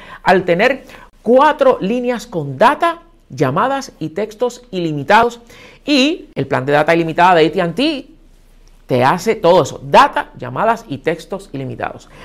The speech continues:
Plan de data ilimitada de A T and T, porque juntos somos mejores y A T and T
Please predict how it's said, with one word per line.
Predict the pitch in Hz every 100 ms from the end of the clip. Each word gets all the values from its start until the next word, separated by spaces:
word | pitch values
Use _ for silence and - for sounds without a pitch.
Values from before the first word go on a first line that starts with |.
| -
Plan | 175 185
de |
data | 185 185 175 -
ilimitada | 156 147 143 190 185
de | 151 156
A |
T | 156
and | 151
T, | 285 277 165 - -
porque | - 135 135
juntos | 127 269 311 147 139 -
somos | 139 135 160 156
mejores | 180 269 220 - -
y | 123
A | 120
T | 120
and | 131 -
T | 170